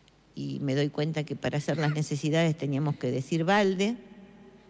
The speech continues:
y nos traían un balde. Eh, o que había un día de la semana que nos llamaban por número, eh, todos teníamos números, yo tenía el cuatro veinte, y que a,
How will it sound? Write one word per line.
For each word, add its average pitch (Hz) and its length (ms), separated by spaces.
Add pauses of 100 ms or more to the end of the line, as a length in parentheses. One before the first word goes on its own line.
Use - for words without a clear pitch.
(120)
y 160 80
nos 135 160
traían 131 340
un 147 100
balde. 160 360 (1500)
Eh, 113 460 (1160)
o 131 240
que 131 460 (180)
había 160 300
un 185 100
día 180 240
de 170 100
la 165 140
semana 202 680 (280)
que 151 140 (160)
nos 156 260
llamaban 170 480
por 165 160
número, 208 600 (800)
eh, 143 220 (120)
todos 160 260
teníamos 151 420
números, 190 460
yo - 120
tenía 147 200
el 139 60
cuatro 143 340
veinte, 117 480 (1040)
y 208 160
que 220 220
a, 214 180